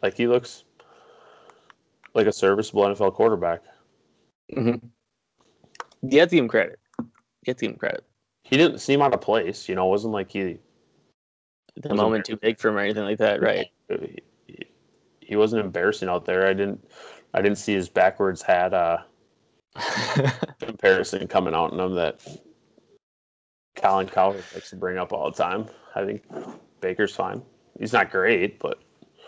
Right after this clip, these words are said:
Speaker 2: Yeah. So, I mean, the Chiefs are moving on to the A F C Championship game. I guess we're gonna keep tabs on Mahomes. Still no word on if he's playing, gonna be clear or not. So
Speaker 1: He's playing.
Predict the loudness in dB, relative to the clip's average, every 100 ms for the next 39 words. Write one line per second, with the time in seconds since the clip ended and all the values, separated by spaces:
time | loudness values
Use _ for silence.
0 | -20 -18 -20 -20 -20 -20 -20 _ _ -16
1 | -14 -14 _ -2 4 4 2 _ -20 _
2 | _ _ _ _ -2 2 2 2 2 2
3 | 4 4 2 4 4 4 2 0 -2 -10
4 | -12 -6 0 2 2 0 -4 -6 -4 -4
5 | -6 _ -20 -20 _ -2 -2 -4 -10 -4
6 | -2 -2 -4 -10 -2 -2 0 -2 -2 -4
7 | -6 0 0 0 -2 -4 -4 -6 -2 0
8 | 0 -2 0 0 -2 -8 -10 -12 -14 -10
9 | -8 -8 -10 _ -6 -4 -4 -2 2 2
10 | 0 -4 -6 -8 -4 -2 -4 -8 _ _
11 | -20 -20 _ _ 0 0 0 0 0 0